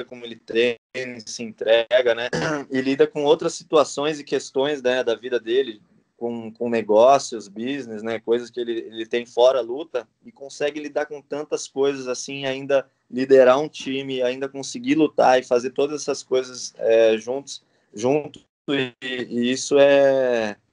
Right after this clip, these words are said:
é inspirador, porque a gente às vezes olha e fala assim, "Pô, tá pesado, tá carregado, né, quanta coisa pra lidar", e aí a gente vê um cara fazendo todas essas coisas, então a gente aprende, né, a gente vê como ele lida, como que ele,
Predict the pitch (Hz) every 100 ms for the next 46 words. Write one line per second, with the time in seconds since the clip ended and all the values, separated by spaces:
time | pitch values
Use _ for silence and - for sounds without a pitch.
0 | _ _ - 113 113 - 135 151 151 131
1 | - 120 120 120 127 120 131 123 123 127
2 | 135 131 127 120 - 139 135 127 139 123
3 | 113 127 123 - 120 123 123 117 117 127
4 | 131 120 120 127 131 - 123 120 123 120
5 | 110 117 - _ _ _ _ 110 117 123
6 | 123 120 131 - 127 113 113 120 120 120
7 | 123 123 120 - 131 135 127 127 127 131
8 | - 135 - _ _ - 127 - 135 143
9 | 131 117 117 117 117 117 120 131 131 120
10 | 117 107 117 123 117 - - 113 117 120
11 | 117 117 110